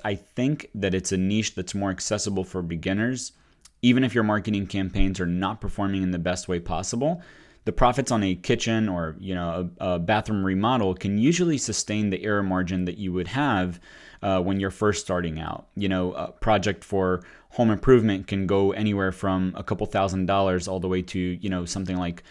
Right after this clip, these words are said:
fifty or a hundred thousand dollars if it's a big basement remodel or a fancy kitchen. So my hope, uh, through this is that by the end of the series, you'll be able to help local businesses that have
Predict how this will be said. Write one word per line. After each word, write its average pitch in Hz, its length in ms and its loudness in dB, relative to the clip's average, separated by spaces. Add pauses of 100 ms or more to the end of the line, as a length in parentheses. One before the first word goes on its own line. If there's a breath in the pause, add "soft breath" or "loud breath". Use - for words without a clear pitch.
(280 loud breath)
fifty 110 460 2
or 90 140 4
a 85 40 0
hundred 117 280 0
thousand 95 260 2
dollars 90 460 0
if 87 120 -8
it's 92 140 -8
a 92 40 -4
big 92 300 0
basement 101 400 2
remodel 90 680 0
or 92 160 -4
a 87 60 -6
fancy 92 420 -4
kitchen. - 460 -8 (520 loud breath)
So - 400 4
my 110 200 2
hope, 127 360 6
uh, 104 280 2
through 113 240 0
this 113 320 2 (100)
is 92 240 -2
that 95 460 0
by 95 140 2
the 95 120 -2
end 160 160 2
of 135 80 2
the 98 80 -2
series, 92 420 0
you'll 95 140 0
be 92 180 0
able 98 200 0
to - 100 -14
help 104 300 -4
local 104 240 2
businesses 135 600 2
that 92 120 -4
have 95 320 0